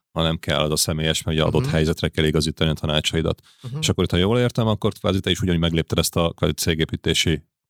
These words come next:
Speaker 1: technikákat, hogy nem az van, hogy „Hú, de jó, mindenki tőlem akar tanácsot venni”, és akkor „Na jó, akinek szerencsé van, kiszolgálod”, hanem elkezdted, mert nem biztos, hogy jó lenne az eredménye.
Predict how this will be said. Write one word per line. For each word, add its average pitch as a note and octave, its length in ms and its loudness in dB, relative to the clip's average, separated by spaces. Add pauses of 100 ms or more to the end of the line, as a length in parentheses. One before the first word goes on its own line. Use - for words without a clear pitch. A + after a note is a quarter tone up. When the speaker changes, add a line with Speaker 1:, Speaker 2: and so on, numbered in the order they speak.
(140)
Speaker 1:
technikákat, F2 920 0 (260)
hogy F#2+ 100 0
nem F#2 120 2
az D#2+ 160 2
van, E2+ 200 4
hogy E2+ 260 2
„Hú, F#3 420 2
de B2 120 0
jó, A#2 160 2
mindenki F2+ 400 0
tőlem D#2+ 260 0
akar D#2 220 0
tanácsot D#2+ 460 -2
venni”, A2 240 2
és G#2+ 160 0
akkor F2 320 -4
„Na E2 120 -2
jó, D#2+ 120 0
akinek D#2 280 -4
szerencsé D#2+ 420 0
van, D#2 160 0
kiszolgálod”, D2 720 -2
hanem F2 180 0
elkezdted, E2 420 0 (440)
mert G#2+ 140 0
nem A2 140 0
biztos, F2 180 0
hogy G2+ 80 0
jó F2+ 140 2
lenne D#2+ 160 2
az F#2+ 100 2
eredménye. C#2+ 440 0